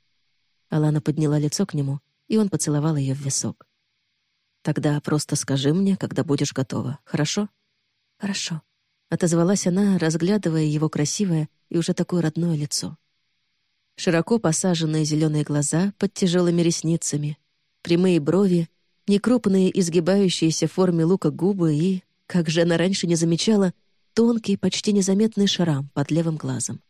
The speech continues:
Каштановые волосы крупными волнами спадали ему на плечи. Алана вдруг подумала, что каким бы чуждым ни казался ей мир приюта, Келлан был своим.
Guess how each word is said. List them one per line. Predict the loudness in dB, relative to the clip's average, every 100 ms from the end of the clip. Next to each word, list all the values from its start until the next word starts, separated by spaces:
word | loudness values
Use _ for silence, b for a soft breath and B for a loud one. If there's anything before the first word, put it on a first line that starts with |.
| _ _ _ _ _ _ _
Каштановые | -4 0 0 2 2 2
волосы | 2 0 0 -2 -4
крупными | 0 0 0 0 2
волнами | 2 2 0 0
спадали | -2 -4 -2 0 0
ему | -2
на | -4
плечи. | -4 -6 -6 -10 -10 _ _ _ _ _ _ _ -2
Алана | 2 2 2
вдруг | 2 -2 0
подумала, | 0 2 2 4 2
что | 0 -2
каким | 0 0 2 2
бы | 0
чуждым | 0 0 0 0 0
ни | 0
казался | 0 0 0 -2 0
ей | 0 2
мир | 0
приюта, | 0 -2 0 0 -2 -6 _ _ _ _ -4
Келлан | 0 2 0 -2 0
был | 0
своим. | 0 0 0 2 -2